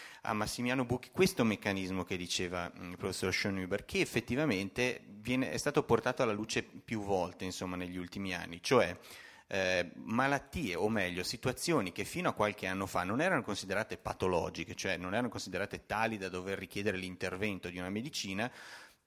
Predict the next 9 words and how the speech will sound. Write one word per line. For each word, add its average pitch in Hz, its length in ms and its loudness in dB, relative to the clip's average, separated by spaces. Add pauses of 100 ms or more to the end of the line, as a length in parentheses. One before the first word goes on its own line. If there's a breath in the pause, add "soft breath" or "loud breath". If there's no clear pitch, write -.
(220)
eh, 78 200 -8
mm, 120 1040 -2
negli 143 220 -4
ultimi 175 360 0
anni 135 220 2
magari 131 320 4
sono 127 220 -2
diventate 107 560 -2
malattie, 95 640 -2